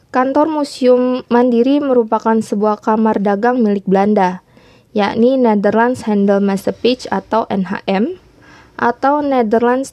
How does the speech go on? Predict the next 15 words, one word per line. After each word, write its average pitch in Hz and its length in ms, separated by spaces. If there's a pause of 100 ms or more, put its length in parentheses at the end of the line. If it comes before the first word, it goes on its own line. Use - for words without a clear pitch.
Trading 214 480
Corporation. 185 800 (1300)
Perusahaan 294 400
tersebut 294 560
merupakan 262 560
sebuah 233 400
perusahaan 226 400
dagang 220 560
milik 240 240
Belanda 196 720 (240)
yang 262 240
berkantor 214 480
pusat 254 400
di 196 80
Amsterdam. 196 720